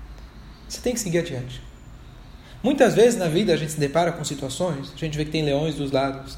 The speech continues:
tem egípcios atrás, o mar na frente. Pra onde eu vou?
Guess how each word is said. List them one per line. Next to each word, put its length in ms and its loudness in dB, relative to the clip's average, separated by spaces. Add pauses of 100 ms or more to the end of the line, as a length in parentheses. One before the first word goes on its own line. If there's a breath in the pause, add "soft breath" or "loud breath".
tem 160 0
egípcios 380 2
atrás, 600 0
o 60 -4
mar 240 8
na 120 4
frente. 600 4 (320 loud breath)
Pra 160 12
onde 160 8
eu 100 8
vou? 540 4